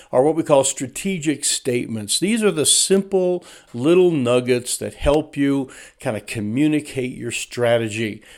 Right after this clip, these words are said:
An uncommunicated strategy is not a good thing. You need to make sure your people, especially those of you that are leading a flock, I mean, it's not just you. There's a whole bunch of,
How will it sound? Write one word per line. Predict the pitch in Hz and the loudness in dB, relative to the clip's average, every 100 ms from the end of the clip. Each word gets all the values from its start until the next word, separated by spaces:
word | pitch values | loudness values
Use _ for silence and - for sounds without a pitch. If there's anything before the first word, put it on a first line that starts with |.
| _ | _
An | - 131 - | -4 -4 -2
uncommunicated | 175 196 196 180 170 165 147 127 147 131 113 | 2 2 2 0 2 2 0 0 0 0 -4
strategy | - 135 131 117 117 120 | 2 4 4 2 -4 -2
is | 120 113 | -2 -2
not | 117 123 127 123 127 | -2 0 2 0 -4
a | |
good | 120 117 120 110 | -4 -2 -2 -2
thing. | 127 110 104 | -2 -2 -2
You | 113 | -2
need | 135 | -2
to | 131 | 0
make | 135 127 | 0 0
sure | - 127 123 | -2 -2 -2
your | 110 | -4
people, | 110 - 143 139 135 135 135 - - | -8 -6 -6 -2 2 2 0 -16 -16
especially | - 127 - 131 127 | -6 -4 0 0 2
those | 123 127 | 2 2
of | 135 | 2
you | 135 135 127 | 0 0 0
that | 127 | 0
are | 120 110 | 0 0
leading | 113 120 147 175 | 0 -2 0 -2
a | |
flock, | - 151 190 196 117 | -2 2 2 2 -2
I | 123 | -4
mean, | 127 139 | -2 -2
it's | 131 - | -2 -2
not | 139 160 | -4 -2
just | 180 - | -4 -2
you. | 170 190 | -4 -2
There's | 165 156 | -2 -2
a | 135 | -2
whole | 170 | -2
bunch | 147 165 - | 0 -2 -2
of, | 113 | -6